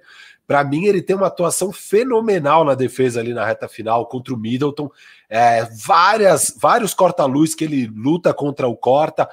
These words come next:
e continua acompanhando, não aceita a troca. É, cara, ele foi bem demais na defesa ali, bem demais na defesa, né? E não só ele, né? O time todo,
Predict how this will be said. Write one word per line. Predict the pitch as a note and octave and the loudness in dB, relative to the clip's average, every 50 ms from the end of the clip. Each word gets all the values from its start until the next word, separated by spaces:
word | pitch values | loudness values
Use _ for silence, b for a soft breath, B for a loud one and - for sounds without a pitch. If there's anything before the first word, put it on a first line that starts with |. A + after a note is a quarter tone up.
| B B B B B | B B B B B
e | G#2+ | -10
continua | G2 - D#3 D#3 - - C3+ C3 C#3 D#3 E3+ | -4 -2 -2 -2 -2 -2 -2 2 2 4 4
acompanhando, | E3+ - E3 D#3 - D3 C3 C3 B2+ C#3 D3+ D3+ D3+ C3+ | 2 0 -4 -6 -2 -2 -2 0 0 -2 -4 -6 -4 -2
não | C3 C#3 E3 F3+ | 0 2 2 2
aceita | D#3+ - - - E3 D#3+ - C#3+ | 2 0 -2 -4 -4 -4 -4 -4
a | B2 | -6
troca. | - - B2 B2+ C#3 D3+ D3+ D3+ - C#3+ - b b b b b b b - | -4 -2 0 2 2 2 2 0 -4 -6 -6 b b b b b b b -8
É, | G#2+ A2+ A#2+ A#2 A2+ A2+ A2 G#2+ G#2 G2+ | -6 -4 -4 -2 -2 -2 -4 -4 -4 -6
cara, | - - D3+ D#3 D3 B2 A2 G#2+ - - | -4 -2 0 0 0 0 -2 -4 -4 -4
ele | C3 C#3+ D3+ | -4 -4 -4
foi | C#3+ - E3 E3 D3+ | -4 -4 -4 -6 -6
bem | B2+ G#2+ - D#3 E3+ E3+ E3 C#3 | -6 -6 -4 -4 -4 -4 -6 -8
demais | B2+ C3 E3 A3+ A3 G#3 F3+ E3 D3 D3+ D3+ D#3+ E3 D#3+ C#3 A#2 | -8 -8 -8 -8 -8 -10 -10 -6 0 2 4 4 4 2 0 -4
na | A#2 G#2 | -4 -6
defesa | G2 G2+ F#2 - - - F2 D#2+ - - | -6 -6 -10 -10 -10 -10 -10 -10 -12 -14
ali, | D2+ D#2 D#2+ | -18 -18 -16
bem | _ - G#2+ A#2+ C3 | _ -10 -10 -10 -10
demais | A#2+ A#2+ D3 E3+ D#3 C3+ A#2+ A#2 A#2+ A2 F#2+ | -12 -12 -12 -10 -6 -2 -2 -2 -2 -4 -8
na | F2+ | -12
defesa, | E2 E2 F2 - - F#2 F2 E2 - E2 D#2+ | -12 -14 -16 -14 -12 -10 -10 -10 -10 -12 -14
né? | E2 E2+ - - | -14 -14 -14 -6
E | A#2+ | 0
não | A#2+ C3 F#3 A3 | 2 2 2 2
só | - - - B2 | 0 0 0 2
ele, | A#2 B2 C3 G#2+ E2+ | 2 2 0 -2 -4
né? | D#2+ D#2+ D#2 | -6 -8 -10
O | D2+ | -10
time | - - A2+ B2+ D#3+ | -10 -10 -10 -8 -10
todo, | D#3+ _ - G#2 G#2+ G2 E2 D#2 | -8 _ -2 -2 -2 -2 -2 -6